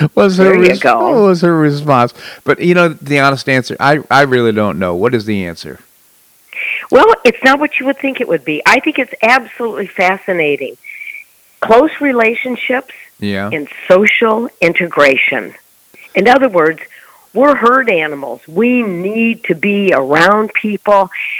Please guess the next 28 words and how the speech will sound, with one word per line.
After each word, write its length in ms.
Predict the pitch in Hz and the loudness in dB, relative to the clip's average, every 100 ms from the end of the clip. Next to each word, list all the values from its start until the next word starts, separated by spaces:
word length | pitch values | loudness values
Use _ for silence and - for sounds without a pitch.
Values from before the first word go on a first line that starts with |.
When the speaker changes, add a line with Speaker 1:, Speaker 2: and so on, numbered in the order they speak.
| - - | -10 0
Speaker 2:
That's 280 | 190 220 - | 0 0 -2
what 180 | - - | -6 -6
keeps 300 | 185 - - | -10 -8 -8
you 120 | 139 | -4
young. 480 | 165 185 208 202 185 | 2 4 4 4 2
That's 260 | 151 - | 0 0
what 180 | 160 - | -6 -6
keeps 360 | - 180 - - | -6 -6 -6 -6
you 120 | 143 | -2
motivated. 800 | 143 175 208 208 196 196 190 180 | 2 6 6 4 4 2 2 2
That's 300 | - 160 - | 2 0 -2
what 160 | 156 - | -8 -6
keeps 300 | 175 170 - | -8 -6 -6
your 100 | 151 | -6
mind 520 | 139 160 180 202 208 | -2 2 2 2 0
active. 640 | 202 196 202 - 202 208 _ - | 0 0 -2 -6 -6 -6 _ -14
Speaker 1:
Yeah. 220 | 107 104 - _ _ _ - | -10 -10 -12 _ _ _ -14
Speaker 2:
<clears throat> 360 | 381 349 320 - - - - | -8 -6 -6 -8 -10 -10 -12
It's 120 | - | -2
Speaker 1:
That 320 | 135 165 190 | 2 4 4
Speaker 2:
far 200 | 208 220 | 4 4
Speaker 1:
does, 40 | 247 | 6
Speaker 2:
more 140 | 240 226 | 4 2
important 600 | - 226 226 220 220 226 _ _ _ | 0 0 0 0 -6 -8 _ _ _
than 220 | 165 190 185 | -2 0 0
Speaker 1:
that 80 | |
Speaker 2:
quitting 400 | - 214 226 240 - - | 0 2 2 0 -6 -6
smoking. 560 | 233 247 330 202 135 | -2 0 0 -6 -8